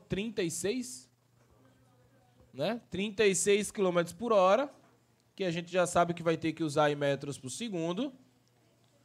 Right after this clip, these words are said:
vai ser dez metros por segundo. Como isso daqui é como se fosse uma régua, e claro, eu vou desprezar o tamanho do carro e o tamanho do micro-ônibus,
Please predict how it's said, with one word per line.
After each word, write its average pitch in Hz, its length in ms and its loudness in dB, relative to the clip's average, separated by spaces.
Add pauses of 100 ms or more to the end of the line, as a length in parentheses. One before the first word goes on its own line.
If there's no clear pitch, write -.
(220)
vai 160 220 2
ser 202 420 4 (840)
dez 160 420 4
metros 175 500 0
por 180 140 -10
segundo. 131 640 -8 (2000)
Como 330 260 2
isso 269 200 0
daqui 214 240 4
é 180 40 4
como 185 220 -4
se - 60 -8
fosse 175 220 -4
uma 147 140 0
régua, 143 540 2 (840)
e 156 120 -6
claro, 135 600 4
eu 147 140 0
vou 151 180 0
desprezar 165 720 2
o 165 60 2
tamanho 151 380 0
do 151 100 -2
carro 135 280 4
e 135 40 2
o - 20 -6
tamanho 135 360 -2
do 131 100 -4
micro-ônibus, 127 920 -4